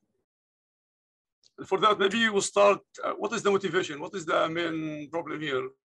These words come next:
I mean, probably all of us work in this field, and probably Alan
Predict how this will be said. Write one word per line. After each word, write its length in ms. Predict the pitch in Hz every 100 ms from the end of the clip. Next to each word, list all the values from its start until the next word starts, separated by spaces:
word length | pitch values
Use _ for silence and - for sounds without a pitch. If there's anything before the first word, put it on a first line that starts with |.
| _ _ _ _ _ _ _ _ _ _ -
I 80 | 143
mean, 100 | 165
probably 260 | 220 202
all 140 | 190 214
of 100 | 190
us 260 | 185 -
work 260 | 156 185 190
in 60 | 165
this 180 | -
field, 420 | - 208 202 175 151
and 260 | 135 135 135 _ _ _ _ _ _ -
probably 240 | 160 160
Alan 480 | 147 156 160 151 147